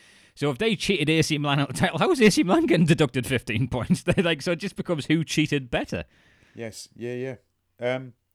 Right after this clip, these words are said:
Speaker 2: and then Moggy is found guilty.
Speaker 1: I think Fiorentina got relegated as well. Fiorentina went down with it.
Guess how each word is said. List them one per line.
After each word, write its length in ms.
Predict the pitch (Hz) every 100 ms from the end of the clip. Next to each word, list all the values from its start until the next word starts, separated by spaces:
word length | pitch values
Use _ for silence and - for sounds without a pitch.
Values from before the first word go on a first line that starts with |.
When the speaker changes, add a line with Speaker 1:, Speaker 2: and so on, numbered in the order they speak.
| _ _ _ -
Speaker 2:
and 100 | 151
then 180 | 160 147
Moggy 480 | 147 196 196 123 113
is 240 | 117 117
found 400 | - 139 131 117 -
guilty. 240 | 143 143
Speaker 1:
I 40 | 202
think 180 | - 196
Fiorentina 640 | 190 185 175 214 220 170
got 180 | 110 92
relegated 580 | 95 98 90 90 92 90 _ 110
as 160 | 101
well. 200 | 147 143
Fiorentina 560 | - 127 120 135 139 139
went 200 | 135 131
down 400 | 135 143 143 139
with 180 | 127 139
it. 180 | 139